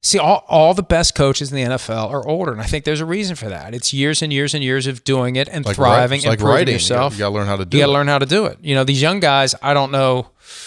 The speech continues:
Speaker 2: Oh, the clock is winding, right? With the first pick of
Speaker 1: Yeah.
Speaker 2: the Mike Florio N F L head coaching draft,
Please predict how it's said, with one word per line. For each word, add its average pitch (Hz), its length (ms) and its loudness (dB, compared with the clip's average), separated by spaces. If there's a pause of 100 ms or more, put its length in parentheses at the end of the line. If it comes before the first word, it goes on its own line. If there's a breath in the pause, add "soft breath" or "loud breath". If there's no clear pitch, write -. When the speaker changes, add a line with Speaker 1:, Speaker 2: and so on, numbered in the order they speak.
(840 loud breath)
Speaker 2:
Oh, 113 140 -2 (100)
the 120 100 -8
clock 135 380 0
is 101 100 0
winding, 107 380 0
right? 98 200 -2 (320 soft breath)
With 110 180 2
the 92 80 -8
first - 440 0
pick - 440 0 (260)
of 101 80 -2
Speaker 1:
Yeah. 131 100 -2
Speaker 2:
the 95 60 -4
Mike 110 200 2
Florio 107 500 2
N 113 180 0
F 113 180 0
L 104 220 4
head 107 260 2
coaching 110 440 0
draft, 95 500 2